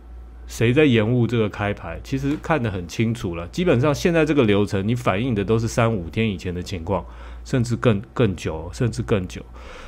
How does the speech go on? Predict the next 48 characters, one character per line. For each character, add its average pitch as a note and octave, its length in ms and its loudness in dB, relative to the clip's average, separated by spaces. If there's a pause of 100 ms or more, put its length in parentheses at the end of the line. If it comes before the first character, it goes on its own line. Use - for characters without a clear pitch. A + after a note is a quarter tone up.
所 F3 180 4
以 C3 180 4
今 F3+ 240 2
天 E3+ 220 4
这 E3 100 0
个 A2 200 6
陈 A#2+ 200 2
时 B2 120 2
中 B2 180 4
讲 A2 220 0
的 F2 120 -6
这 G2+ 120 -2
个 F#2 240 -2 (880)
回 B2 400 4
归， C#3+ 400 6 (120)
校 D3 240 6
正 A#2+ 240 6
回 F#2+ 220 2
归 F#2+ 160 0
啊， F2 180 -4
这 A2+ 120 -4
个， G#2 200 2
这 A#2+ 120 -4
个， G#2+ 100 0
这 B2+ 140 0
个 A#2 40 8
名 F#2 200 0
词 - 120 -10
都 G2 160 -2
已 F2+ 60 -2
经 F#2+ 240 -4 (720)
莫 A#2+ 80 4
名 G2 160 0
其 F#2+ 220 -2
妙 G#2+ 180 4
的 F#2 80 2
一 F#2 60 4
个 G2 80 4
名 F2+ 220 -2
词 F2+ 180 -6
啊。 F#2 160 0 (320)
回 C#3+ 220 6
归 E3 260 8
校 D3 220 8
正， A#2+ 260 2
基 E3 140 0
本 C#3 160 6
上 C3 200 6